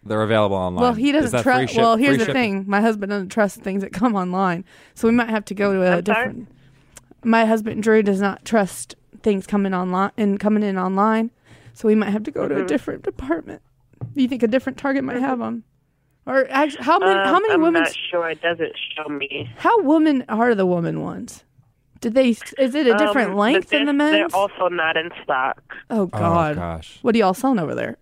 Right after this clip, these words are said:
Speaker 2: <laughs> Kidding. Um, well, you have a good day. You've been really helpful, and I
Speaker 3: You
Speaker 2: guess my husband
Speaker 3: too.
Speaker 2: will have to just get over it, huh?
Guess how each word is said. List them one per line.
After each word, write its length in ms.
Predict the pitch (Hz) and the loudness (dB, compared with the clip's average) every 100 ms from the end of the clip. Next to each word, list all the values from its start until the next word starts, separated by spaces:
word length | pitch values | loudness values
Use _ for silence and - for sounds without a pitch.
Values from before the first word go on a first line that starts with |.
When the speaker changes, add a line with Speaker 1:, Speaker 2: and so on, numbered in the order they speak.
| 277 | -2
Speaker 2:
<laughs> 160 | - 294 | 0 -4
Kidding. 340 | 190 185 - - - - - | -4 -4 -8 -16 -20 -20 -4
Um, 400 | 262 240 202 190 - - - | 0 0 0 -6 -14 -16 0
well, 260 | 277 269 | 2 4
you 180 | 254 294 | 2 4
have 160 | 330 302 | 4 2
a 40 | |
good 180 | 277 262 | -2 0
day. 160 | 240 240 | 2 2
You've 160 | 247 | 2
been 140 | 254 240 | 0 0
really 220 | 240 277 | 2 2
helpful, 580 | 247 262 - 247 226 220 | 0 -4 -4 0 2 0
and 260 | 233 226 214 | 0 -2 0
I 40 | |
Speaker 3:
You 60 | 208 | 0
Speaker 2:
guess 200 | 233 - | -2 0
my 140 | 226 | 0
husband 260 | 214 208 - | 2 2 0
Speaker 3:
too. 20 | 190 | 0
Speaker 2:
will 100 | 202 | 0
have 140 | 208 | -2
to 80 | 180 | -2
just 180 | 190 180 | -6 -2
get 200 | 190 208 | 0 0
over 240 | 208 175 | 0 -2
it, 60 | 175 | -2
huh? 280 | 175 185 | -4 -4